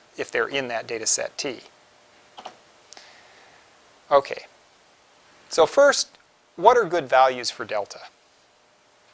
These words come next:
Well, there's, if I said, you know, diabetes costs ten thousand a year to treat, and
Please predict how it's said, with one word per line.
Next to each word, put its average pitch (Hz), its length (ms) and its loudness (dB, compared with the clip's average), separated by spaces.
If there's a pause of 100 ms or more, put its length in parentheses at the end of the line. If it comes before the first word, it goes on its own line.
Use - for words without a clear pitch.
(400)
Well, 151 260 -2
there's, 151 380 -4 (260)
if 190 160 0
I 240 140 8
said, 196 500 4 (1080)
you - 60 -20
know, - 1200 -20
diabetes 170 1040 2
costs - 640 0 (1080)
ten 170 180 0
thousand 143 400 4
a 127 40 -12
year 123 200 -8
to 113 80 -12
treat, 107 520 -14 (1120)
and 127 1080 -4